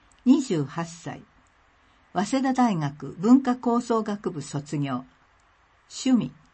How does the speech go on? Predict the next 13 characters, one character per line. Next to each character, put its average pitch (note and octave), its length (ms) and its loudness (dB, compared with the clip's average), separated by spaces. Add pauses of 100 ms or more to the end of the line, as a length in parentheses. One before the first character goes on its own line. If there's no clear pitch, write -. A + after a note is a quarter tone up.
(400)
お - 100 -4
散 A3+ 300 2
歩、 F3+ 280 -6 (160)
フ - 160 -6
ェ G3 60 2
ル A3+ 100 0
テ A3+ 200 -4
ィ G3 80 0
ン F#3 100 -2
グ、 E3+ 180 -6 (180)
山 F3+ 280 0
登 G3 280 0
り。 G#2+ 120 -16